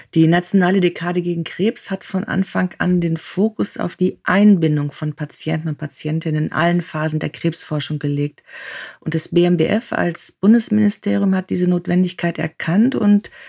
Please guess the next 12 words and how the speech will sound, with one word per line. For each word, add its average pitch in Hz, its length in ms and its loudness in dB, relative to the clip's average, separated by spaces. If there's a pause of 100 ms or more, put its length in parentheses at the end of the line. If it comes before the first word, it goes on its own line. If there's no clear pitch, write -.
(140)
versucht, 190 540 0
einen, 190 420 2
äh, 180 220 0
Kulturwandel 165 720 0
anzustoßen 160 920 0 (240)
hin 196 220 6
zu - 220 0
einer 175 340 2
viel 180 300 -2
stärker 185 640 0
patientenorientierten 160 1300 -4
Krebsforschung. - 960 -8